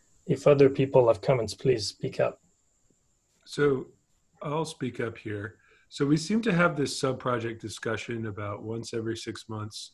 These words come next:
Speaker 2: uh, since the beginning of the T S C. Um, and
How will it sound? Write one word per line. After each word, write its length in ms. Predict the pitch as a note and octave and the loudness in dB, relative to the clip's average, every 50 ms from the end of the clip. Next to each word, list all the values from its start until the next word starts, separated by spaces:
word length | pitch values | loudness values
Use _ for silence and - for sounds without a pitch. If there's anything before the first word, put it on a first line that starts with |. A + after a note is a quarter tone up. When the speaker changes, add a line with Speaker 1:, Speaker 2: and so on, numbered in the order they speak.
| - - | -18 -16
Speaker 2:
uh, 160 | A2 G#2 G#2 | -12 -12 -12
since 280 | G#2 - - A#2 G#2+ - | -12 -10 -12 -12 -12 -12
the 100 | _ G#2+ | _ -8
beginning 400 | A2+ A2 G#2+ A#2 A2 A2+ A2+ A2+ | -8 -6 -6 -6 -6 -6 -6 -8
of 100 | G#2+ G2+ | -8 -8
the 80 | G#2+ | -10
T 240 | G#2 - - A#2 A2 | -12 -10 -6 -6 -6
S 160 | G#2 G2 - | -6 -8 -10
C. 280 | - - A2 A2+ E3 E3+ - _ _ _ - - - - - - _ - - - _ _ _ _ _ _ _ _ _ - | -10 -6 -6 -6 -6 -8 -10 _ _ _ -18 -16 -14 -14 -16 -18 _ -20 -20 -20 _ _ _ _ _ _ _ _ _ -12
Um, 340 | C3 A#2+ A2+ A2+ A2+ A#2 - - _ _ _ _ _ _ _ - | -8 -6 -6 -6 -6 -8 -10 -14 _ _ _ _ _ _ _ -8
and 240 | D3+ C#3+ C3+ C#3 - | -6 -4 -4 -4 -6